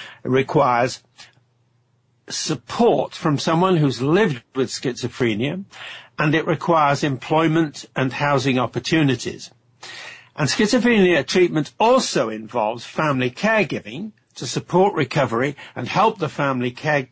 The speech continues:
family member to manage the symptoms. Which is why our topic today, growing up with a mother with schizophrenia, is so important.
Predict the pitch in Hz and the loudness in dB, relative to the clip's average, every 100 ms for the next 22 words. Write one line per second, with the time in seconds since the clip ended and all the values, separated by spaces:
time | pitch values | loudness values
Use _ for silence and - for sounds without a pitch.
0 | _ _ _ - 160 143 131 135 240 196 | _ _ _ -2 0 0 -2 -2 0 0
1 | 104 113 - - - - 135 131 120 120 | -2 -8 -12 -20 -10 -4 -2 0 -2 -4
2 | 120 151 139 - 101 - - _ _ - | -6 -4 -4 -6 -14 -16 -20 _ _ -20
3 | - - - 139 165 147 185 185 180 - | -20 -16 -4 0 2 4 4 4 0 -2
4 | 156 156 190 233 - 156 151 208 135 110 | -2 0 0 -2 -4 -4 0 2 2 -2
5 | 131 139 135 - 143 175 202 139 - 147 | -8 -10 -10 -2 0 2 2 0 -2 -4
6 | 139 127 139 151 165 147 - 131 - 127 | -2 0 0 2 2 0 -2 -8 -8 -6
7 | - 143 120 120 135 - - 120 110 113 | 0 2 2 0 0 0 2 2 0 -2
8 | 156 139 - 95 - | 0 0 -2 -12 -14